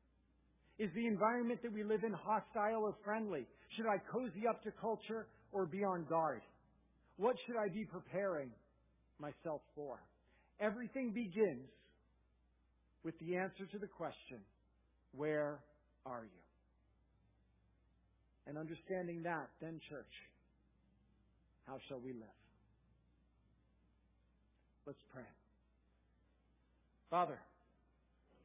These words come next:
help us to be faithful. Help us to be faithful to you in the midst of a, a world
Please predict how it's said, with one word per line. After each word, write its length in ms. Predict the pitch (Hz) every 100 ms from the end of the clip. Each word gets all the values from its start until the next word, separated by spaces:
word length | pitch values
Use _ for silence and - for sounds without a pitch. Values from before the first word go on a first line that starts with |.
| _ _ _ _ _ _
help 160 | - 180
us 60 | 180 -
to 40 |
be 120 | 151 -
faithful. 380 | 165 147 - 117 - - _ _ _ _ _ _ - _ _ - - - - _ _ _ -
Help 160 | 175
us 60 | 180 165
to 60 |
be 120 | 160 -
faithful 400 | 185 185 - 175 -
to 60 |
you 340 | 156 170 208 214 185 - _ _ _ _ _ _ _ _ _ _ _ _ - _ _ _ - -
in 80 | 156
the 60 |
midst 320 | 170 190 -
of 140 | 180 143
a, 200 | 143 120 - - -
a 60 |
world 440 | 143 160 196 165